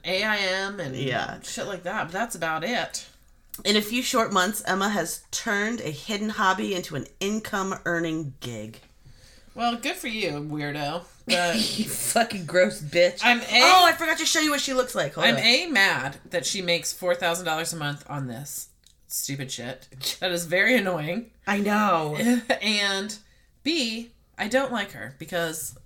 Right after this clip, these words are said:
Speaker 1: it's just weird. It's gross.
Speaker 2: So I'm gonna show you.
Speaker 1: But I'm jealous of the fact that she's
Speaker 2: I'm
Speaker 1: making
Speaker 2: jealous
Speaker 1: so
Speaker 2: of
Speaker 1: much
Speaker 2: her
Speaker 1: money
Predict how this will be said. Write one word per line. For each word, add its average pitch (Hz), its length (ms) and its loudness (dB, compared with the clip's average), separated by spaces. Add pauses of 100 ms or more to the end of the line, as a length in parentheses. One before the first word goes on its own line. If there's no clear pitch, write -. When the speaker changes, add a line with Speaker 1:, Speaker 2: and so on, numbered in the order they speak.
(260)
Speaker 1:
it's 160 140 -8
just 226 220 -6
weird. 165 380 0 (340)
It's - 160 -8
gross. 180 560 -2 (100)
Speaker 2:
So - 160 -8
I'm 202 60 -2
gonna 220 80 -2
show 196 260 0
you. 160 460 -2 (360)
Speaker 1:
But 180 120 2
I'm 175 120 2
jealous 170 280 2
of 170 340 -6 (320)
the 165 120 -10
fact 143 260 0
that 147 100 -10
she's 143 200 -6
Speaker 2:
I'm 156 40 -2
Speaker 1:
making 247 140 6
Speaker 2:
jealous 294 260 6
Speaker 1:
so 370 80 -2
Speaker 2:
of 269 60 -4
Speaker 1:
much 311 80 4
Speaker 2:
her 269 60 6
Speaker 1:
money 233 120 2